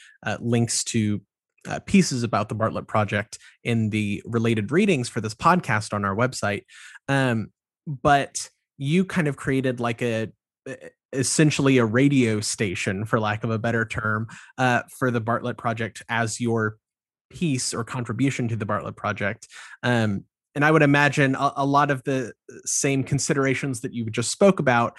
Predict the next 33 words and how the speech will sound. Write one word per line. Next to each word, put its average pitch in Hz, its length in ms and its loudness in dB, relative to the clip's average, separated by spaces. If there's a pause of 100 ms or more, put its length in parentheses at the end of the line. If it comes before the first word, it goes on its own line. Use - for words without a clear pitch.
(200)
you 135 60 0
know, 127 160 4
went 120 240 -2
into 120 540 0 (200)
this 120 500 2
being 127 220 -2
a 117 60 -2
radio 117 280 -2
station 117 360 -6
that's - 360 -10
comprised 104 420 0
of, 104 160 -2
like, 107 240 -4 (280)
oral 147 260 8
histories 117 640 4
and 113 120 -2
interviews 113 880 2
and 98 320 -6 (640)
readings 117 680 4
and 101 320 2
all 117 160 2
of 107 80 0
those 120 240 2
types 110 240 -2
of - 100 -14
things. 71 300 -8
Would 123 100 -2
you 131 80 6
talk 123 240 2
a 117 40 0
little 113 260 0
bit 110 120 0
about 107 340 0